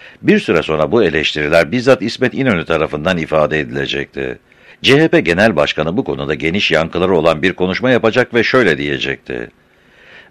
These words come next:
"Memleket baştan başa huzursuzluk içindedir. Siyasi emniyetimiz pervasız ve apaçık tehdit altındadır.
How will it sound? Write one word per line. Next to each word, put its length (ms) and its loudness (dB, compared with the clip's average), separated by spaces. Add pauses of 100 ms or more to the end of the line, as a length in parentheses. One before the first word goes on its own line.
"Memleket 480 4
baştan 460 2
başa 180 2
huzursuzluk 720 -2
içindedir. 560 -4
Siyasi 520 2
emniyetimiz 720 -2
pervasız 640 2
ve 140 0
apaçık 440 0
tehdit 420 -2
altındadır. 720 -2